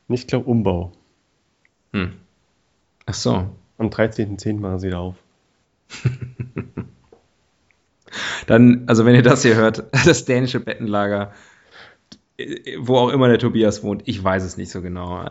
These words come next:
Speaker 2: hat wieder offen. Schön. In der nächsten Folge mehr dazu. <laughs>
Speaker 1: Erzähl ich von meinem
Speaker 2: The Return
Speaker 1: von meinem
Speaker 2: to the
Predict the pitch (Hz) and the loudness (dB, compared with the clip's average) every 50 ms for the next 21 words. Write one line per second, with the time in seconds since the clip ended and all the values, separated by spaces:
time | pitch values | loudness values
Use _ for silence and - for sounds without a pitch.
0 | _ - 117 110 - 120 - 98 - - - - - - 92 - _ _ _ _ | _ -8 -8 -6 -4 -4 -4 -4 -6 -6 -8 -10 -14 -14 -16 -20 _ _ _ _
1 | _ _ _ _ _ _ _ _ _ _ - - - 123 113 92 85 - - _ | _ _ _ _ _ _ _ _ _ _ -12 -4 0 0 0 0 -2 -8 -14 _
2 | _ _ - - - - - 123 123 135 151 165 - - 156 - - 147 147 143 | _ _ -20 -20 -14 0 4 6 8 8 8 6 4 2 0 4 6 6 6 6
3 | 135 131 131 131 127 117 107 - - 101 95 95 98 98 - - - - - 120 | 6 6 6 4 4 2 0 0 -2 -2 -2 -2 -2 -4 -8 -12 -14 -6 -2 -2
4 | 117 - - 139 - _ _ _ - 123 127 - - 127 127 _ _ - 123 127 | -2 -2 -2 -8 -8 _ _ _ -16 -16 -16 -14 -16 -16 -16 _ _ -8 -8 -8
5 | - - - - - - - - - - - - 120 - - 110 101 - - 104 | -8 -16 -16 -16 -16 -16 -20 -18 -18 -16 -4 -4 -4 0 2 0 0 2 2 2
6 | 101 98 95 117 104 - 131 131 131 131 139 143 139 - - - 156 151 143 135 | 2 2 0 -2 2 4 6 8 8 8 8 6 4 2 2 4 6 6 8 6
7 | 120 113 110 101 101 101 104 104 101 98 107 107 131 117 - 107 | 4 4 2 0 0 2 4 4 4 2 2 2 2 2 2 -2